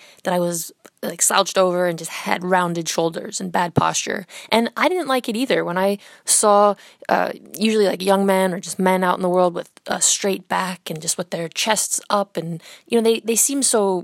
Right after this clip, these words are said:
proud and at ease with themselves and moving through the world in such a great way. And I wanted that. I could see that and realize, yeah, that seems wonderful. But I couldn't mesh that with how I felt about my own body. I just couldn't figure out how to also f-,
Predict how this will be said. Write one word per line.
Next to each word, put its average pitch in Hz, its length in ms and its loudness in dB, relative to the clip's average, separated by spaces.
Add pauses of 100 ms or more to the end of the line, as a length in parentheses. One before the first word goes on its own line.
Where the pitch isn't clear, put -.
proud 185 480 0
and 156 120 -12
at - 160 -12
ease 214 320 -2
with 202 120 -12
themselves 175 600 0
and 160 200 -10
moving 180 220 -2
through 180 160 -6
the 170 80 0
world 170 320 -2
in 180 60 -12
such 190 180 -10
a 180 40 -8
great 175 240 0
way. 170 300 -4 (440)
And 220 80 4
I 233 100 4
wanted 214 360 0
that. - 160 -8
I 185 180 0
could 180 300 -4
see 233 260 0
that 202 240 2
and 165 180 -4
realize, 180 520 0
yeah, 214 300 0
that 202 240 -4
seems 180 360 -4
wonderful. 180 760 -4 (320)
But - 100 -16
I 208 80 -12
couldn't 269 400 -2 (140)
mesh 202 480 0
that - 340 2
with 170 140 -4
how 185 240 0
I 196 100 4
felt 190 320 -2
about 180 240 -2
my 170 140 -8
own 170 260 -4
body. 165 340 -4
I 180 40 -14
just - 240 -14
couldn't 220 280 -4 (360)
figure 190 380 0
out 170 180 0
how 170 460 -2
to - 240 -6
also 185 380 -2
f-, - 140 -14